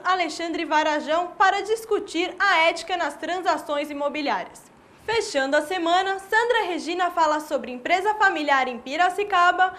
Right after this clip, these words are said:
e Tânia Gorodnil que dá dicas de apresentação e bom atendimento na palestra Você é seu cartão de visitas,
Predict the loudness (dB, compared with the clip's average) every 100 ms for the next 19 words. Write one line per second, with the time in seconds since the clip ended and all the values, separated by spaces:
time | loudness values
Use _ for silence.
0 | -12 -2 -2 2 0 0 0 0 0 0
1 | -2 -4 -4 -6 -4 2 2 2 -4 -6
2 | -6 0 2 2 -2 -4 -4 -4 -4 -2
3 | -4 -2 0 2 4 4 2 -6 -8 -6
4 | -6 -6 -2 -2 2 2 2 0 -2 -6
5 | -2 -2 0 2 2 2 -2 -2 -2 -4
6 | -10 -10 -8 -6 -4 -4 -4